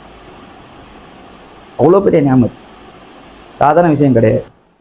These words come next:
நம்ம, நம்மளுடைய அமல் வந்து எவ்வளோ அதிகமா செஞ்சாலும் நம்ம என்ன நினைக்கணும், "நான் குறைவா தான்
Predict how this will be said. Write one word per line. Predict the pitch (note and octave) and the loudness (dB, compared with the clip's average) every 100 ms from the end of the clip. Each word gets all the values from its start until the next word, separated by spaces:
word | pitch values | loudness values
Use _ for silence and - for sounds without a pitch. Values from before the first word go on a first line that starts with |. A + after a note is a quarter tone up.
| _ _ _ _ _ - | _ _ _ _ _ -4
நம்ம, | D#3 F#3+ G3 | -2 0 0
நம்மளுடைய | D#3+ F3 F#3+ G3 F#3+ E3+ C#3+ D3+ | 0 -2 0 0 2 2 2 0
அமல் | G3+ A#3+ A3+ | 0 0 0
வந்து | F#3+ F3+ E3+ G#3 C#3+ C#3 | 0 2 2 2 0 0
எவ்வளோ | D#3+ G3+ G#3 C4+ | 2 2 2 2
அதிகமா | C4 G#3+ A3 A3+ A3 | 2 2 0 0 -2
செஞ்சாலும் | F#3+ F#3+ F3 G3 | -2 -2 0 0
நம்ம | F#3+ D#3+ | 0 0
என்ன | E3 G#3+ | 0 0
நினைக்கணும், | G3 E3+ E3+ G3+ | 0 -2 -2 -2
"நான் | F3 D3+ | -2 -2
குறைவா | D3 D#3+ E3+ | 0 2 0
தான் | F3+ | -2